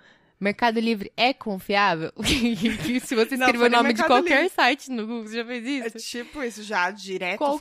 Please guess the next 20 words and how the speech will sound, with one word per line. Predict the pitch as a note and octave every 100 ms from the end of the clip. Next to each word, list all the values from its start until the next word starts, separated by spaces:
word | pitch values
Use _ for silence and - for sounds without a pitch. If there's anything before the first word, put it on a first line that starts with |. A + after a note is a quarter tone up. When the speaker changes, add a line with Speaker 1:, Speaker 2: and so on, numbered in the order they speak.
| F#3
Speaker 1:
Qualquer | E4
Speaker 2:
isso. | D#4+
Speaker 1:
nome | D#4+ D#4+ D#4+
do | C#4
que | B3+ -
você | C4
escrever | - B3 A3 A3
lá | G#3+
no | G#3+ G3+
Google, | G#3 G#3+ F#3 F3 D#3+ _ _ _ _ C#2+ D2
site | - - A3 B3 -
tal, | B3 B3+ G#3 D#3+ - _
aí | - F#3+ G3
vai | G3+ G3+ -
aparecer | D#3+ F#3+ F#3+ G3
a |
sugestão, | - F#3+ F#3+ F#3 D#3+ _ -
"É | G3+
confiável?" | A#3 - E3 - F3 E3+ D#3 -
<laughs> | - E4+ - G#4+ G#4